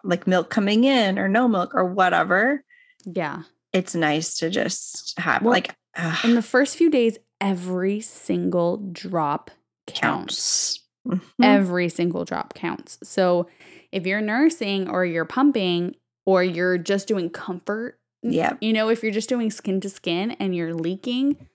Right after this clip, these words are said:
Speaker 2: like, you do not wanna lose one
Speaker 1: Nope.
Speaker 2: single drop. <laughs>
Speaker 1: No. And they do have, um, like, the Haakaa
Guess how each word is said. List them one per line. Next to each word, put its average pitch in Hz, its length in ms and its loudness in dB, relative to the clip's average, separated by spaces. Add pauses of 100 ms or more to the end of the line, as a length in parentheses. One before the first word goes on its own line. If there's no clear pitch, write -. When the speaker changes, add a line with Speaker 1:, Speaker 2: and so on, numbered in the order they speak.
(260)
Speaker 2:
like, - 320 -8
you 226 500 -2
do 214 120 -2
not 170 280 0
wanna 175 280 -2
lose 151 500 -4 (260)
one 175 340 0
Speaker 1:
Nope. 175 140 0
Speaker 2:
single - 340 -8
drop. - 340 -4 (240)
<laughs> - 680 2 (460)
Speaker 1:
No. 165 560 2
And 220 520 4 (360)
they 208 160 4
do 220 300 2
have, 190 680 2 (100)
um, 175 600 -4 (600)
like, 190 140 2
the 202 60 0
Haakaa 220 300 4